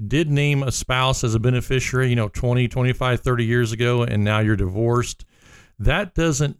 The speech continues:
change the status of the beneficiary arrangement. Uh, the ex is still, uh, listed as the beneficiary. The ex is going to get the money. So we would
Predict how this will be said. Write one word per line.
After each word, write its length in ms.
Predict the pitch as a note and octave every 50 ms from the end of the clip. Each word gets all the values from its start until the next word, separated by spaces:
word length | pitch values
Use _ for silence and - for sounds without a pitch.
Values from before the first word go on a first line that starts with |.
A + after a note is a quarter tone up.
| - _ -
change 680 | - - - C3+ C3+ C3+ C#3 C#3+ C#3+ C#3 A#2+ G#2 G2+
the 100 | G#2 G2
status 640 | - - - - A#2+ B2 B2+ B2+ B2+ A#2+ - - -
of 440 | - A2 A2+ A2+ G#2+ G2 G2 - - -
the 240 | D3 C3+ G2+ A2
beneficiary 800 | F#2+ F#2 G2+ A2+ A#2 A#2 G#2+ - C3 C3 B2+ - - A#2+ G#2+ G2+
arrangement. 580 | G2 G2 G2+ F#2 F#2 F#2 E2+ - - - - - _ _ _ _ _ - - - - - - _ _ -
Uh, 260 | G#2 G2 G2+ G#2 G2+
the 340 | F#2+ G2 A2 A2+ A2+ - C#3+
ex 400 | B2 C3+ D#3+ - - - - -
is 200 | D3 B2 G#2+ -
still, 640 | - - - - B2 C3 C#3+ D3 D#3 D#3 D#3 - _ _ - _ _ _ -
uh, 140 | - G#2 G2+ G2+
listed 440 | G#2 G#2+ A#2+ C#3 C3+ - - A#2+ C3
as 140 | B2 G#2
the 100 | G#2+ A2+
beneficiary. 880 | A2 A2 A#2 A2 G#2 - D3+ E3 D#3+ - - E3+ E3+ E3+ F3 E3+ F3 F3 - _ _ - - - _ -
The 240 | - G#2+ G#2+ A2 A#2+
ex 360 | A#2+ C3 C#3 - - - -
is 200 | E3 C#3+ A#2+ G#2
going 340 | G2+ G#2 A2 A#2 B2 A#2+ B2 A2+
to 120 | - A#2
get 380 | G#2 G2+ G#2+ G#2+ G#2+ A2 - -
the 260 | D#3 D3 B2+ G2+ G2+ G#2+
money. 360 | G#2 G#2 G2+ G2 F2+ F2+ F#2+
So 200 | F2 - A#2 A2
we 220 | G#2+ A#2+ C3+ D3+
would 340 | D#3+ D3+ D3 C3+ A#2 G#2+ -